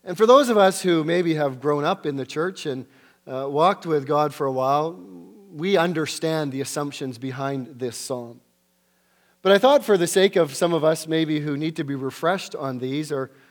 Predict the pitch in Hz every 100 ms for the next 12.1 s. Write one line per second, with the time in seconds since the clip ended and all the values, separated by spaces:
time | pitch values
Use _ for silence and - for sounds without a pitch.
0 | _ - 156 190 180 160 147 - 160 156
1 | 151 143 - - 156 135 131 - _ _
2 | 147 165 160 135 151 160 175 190 190 151
3 | - 151 147 143 139 - - 135 135 135
4 | 127 147 156 143 143 135 - _ _ _
5 | 185 190 151 143 143 151 165 165 143 139
6 | - 160 160 151 127 139 135 214 226 147
7 | 131 - 147 143 135 135 143 135 120 120
8 | - 147 131 113 117 _ _ _ _ _
9 | _ 151 156 165 156 143 151 135 - 151
10 | 143 135 131 143 135 127 127 127 123 127
11 | 127 - 120 - 127 113 110 123 131 123
12 | 135